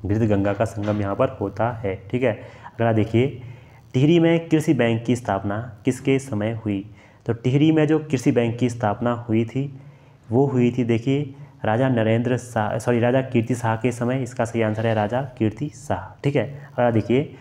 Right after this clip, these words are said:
नरेंद्र नगर से पुरानी टिहरी तक सड़क मार्ग का निर्माण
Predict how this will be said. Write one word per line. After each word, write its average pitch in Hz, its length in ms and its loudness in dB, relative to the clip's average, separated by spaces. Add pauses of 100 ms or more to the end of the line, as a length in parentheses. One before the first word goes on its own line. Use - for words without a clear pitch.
(540)
नरेंद्र 131 340 4
नगर 110 160 2
से 117 320 -2 (260)
पुरानी 117 280 2
टिहरी 110 280 2
तक 110 260 -2
सड़क 117 280 -2
मार्ग 101 220 0
का 110 80 -4
निर्माण 101 320 -2